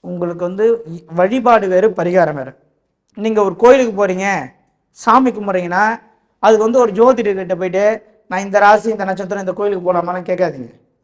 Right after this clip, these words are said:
இறை வழிபாடு செய்வதற்கு இந்த மாதிரி ராசி நட்சத்திரம்லாம் அவசியம் இல்லை.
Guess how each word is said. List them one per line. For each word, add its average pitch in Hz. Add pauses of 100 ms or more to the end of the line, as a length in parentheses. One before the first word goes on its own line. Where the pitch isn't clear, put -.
(960)
இறை 240
வழிபாடு 220
செய்வதற்கு 202 (1700)
இந்த 208
மாதிரி 226
ராசி 214
நட்சத்திரம்லாம் 202
அவசியம் 214
இல்லை. 180